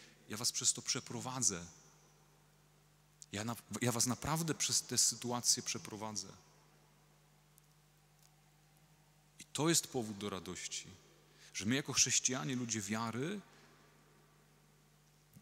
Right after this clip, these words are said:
nie mamy się w tym wszystkim zamknąć.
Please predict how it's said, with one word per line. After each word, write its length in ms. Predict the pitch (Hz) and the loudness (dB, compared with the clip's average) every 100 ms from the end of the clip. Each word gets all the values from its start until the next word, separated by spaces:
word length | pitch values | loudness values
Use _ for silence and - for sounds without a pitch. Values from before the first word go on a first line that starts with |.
| - - - - 107 | -20 -20 -20 -14 -4
nie 180 | 110 | -2
mamy 260 | 117 156 170 | 0 0 0
się 140 | - | 0
w 60 | 147 | -2
tym 140 | - | -2
wszystkim 320 | 117 - - 107 | 2 2 4 4
zamknąć. 800 | - 110 107 - 92 85 - | 4 2 -2 -2 -6 -8 -12